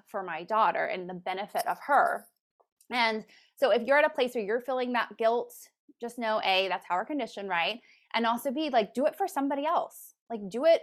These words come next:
if you need to do it for womankind, do it for <laughs> womankind, right?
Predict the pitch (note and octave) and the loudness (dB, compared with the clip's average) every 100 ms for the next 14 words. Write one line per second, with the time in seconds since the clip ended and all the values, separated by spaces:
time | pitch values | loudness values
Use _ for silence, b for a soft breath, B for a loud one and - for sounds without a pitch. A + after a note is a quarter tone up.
0 | - A#3 B3+ C#4 C4+ C#4+ - C#4 C4 A#3+ | 0 -4 -2 -2 0 -2 0 0 2 0
1 | G3+ F#3+ B3 C#4 C4 C4 E4 E4 - - | -4 -6 -4 -4 -4 -2 0 0 -6 -20
2 | _ _ F#3 A#3 C4+ B3+ C4+ A#3+ C4+ C#4+ | _ _ -8 -2 -2 0 -2 2 4 4
3 | B3 B3 B3 F#3 E3 E3 F#3 C4 | 2 2 2 0 -4 -2 0 0